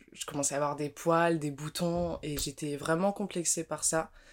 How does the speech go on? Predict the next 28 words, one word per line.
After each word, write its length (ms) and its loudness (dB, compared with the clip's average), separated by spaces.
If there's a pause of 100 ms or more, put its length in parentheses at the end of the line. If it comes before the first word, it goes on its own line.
(360)
Euh, 480 0
notamment, 400 6
j'avais 240 8
plus 280 0
de 80 2
boutons 380 0
dans 160 2
le 160 0
dos 320 0
que 280 -4
sur 200 -2
le 60 -2
visage. 500 0 (120)
Et 100 -2
c'était 380 0
un 120 -2
énorme 320 -6
complexe, 480 -8
du 120 -14
coup. 260 -14 (100)
Même 220 -2
l'été, 260 -4
je 180 -6
ne 100 -10
mettais 280 -6
pas 140 -4
de 60 -16
débardeur. 480 -8